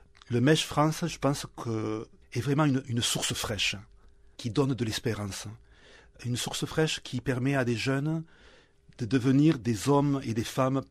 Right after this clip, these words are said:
pleinement humains, avec une colonne vertébrale spirituelle forte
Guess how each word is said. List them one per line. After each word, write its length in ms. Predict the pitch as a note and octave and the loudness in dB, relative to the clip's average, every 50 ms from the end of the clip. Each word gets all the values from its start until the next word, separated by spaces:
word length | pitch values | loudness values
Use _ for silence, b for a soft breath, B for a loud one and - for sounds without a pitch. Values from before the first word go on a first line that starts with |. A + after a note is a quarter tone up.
| _ _ - | _ _ 2
pleinement 540 | C3+ C#3+ D3 C3+ C3+ C3 B2 B2+ B2+ B2+ B2 - | 4 4 6 6 4 4 4 2 0 0 -2 -2
humains, 420 | B2+ A#2 A#2+ A#2+ A#2+ B2+ C3+ C#3+ C#3+ b b b b b b _ _ _ _ - A2 | -2 0 2 2 2 0 0 -2 -6 b b b b b b _ _ _ _ -18 -10
avec 320 | - A#2+ A2 A#2+ A2+ - - | -4 -2 0 0 0 0 0
une 240 | A#2+ A#2+ A#2 A#2 - - | 2 2 2 0 -2 2
colonne 260 | - F3 F#3 F#3+ F3 | 4 6 6 6 6
vertébrale 600 | D#3+ A#2+ C#3 A#2+ - - C3 A#2 B2 C3 B2+ B2 | 6 4 4 2 2 0 -2 0 0 0 0 -2
spirituelle 560 | - - - A#2 B2 A2+ - - - A2+ A2+ - | -2 -4 -4 -4 -4 -6 -4 -2 -2 -2 -2 -4
forte 460 | - - - B2+ A#2 - - - | -4 0 2 2 2 0 -2 -8